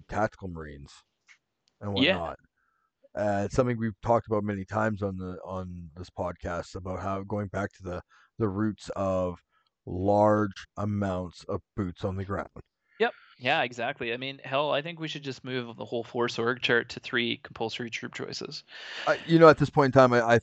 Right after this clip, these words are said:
Speaker 1: I have to agree with you.
Speaker 2: Yeah. Um,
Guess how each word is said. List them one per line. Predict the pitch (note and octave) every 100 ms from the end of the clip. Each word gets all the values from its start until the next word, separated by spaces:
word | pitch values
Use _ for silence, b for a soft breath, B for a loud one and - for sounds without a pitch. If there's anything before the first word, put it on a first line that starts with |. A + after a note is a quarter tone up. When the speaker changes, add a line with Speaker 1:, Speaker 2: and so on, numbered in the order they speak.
| - A2
Speaker 1:
I |
have | G#2+ G#2+
to | -
agree | G#2 F#2+ G2
with | -
you. | G2 G2 _ -
Speaker 2:
Yeah. | C3 - _ _ _ _ B B B _ _ _ _ _ -
Um, | C#3 B2 B2 B2 B2 B2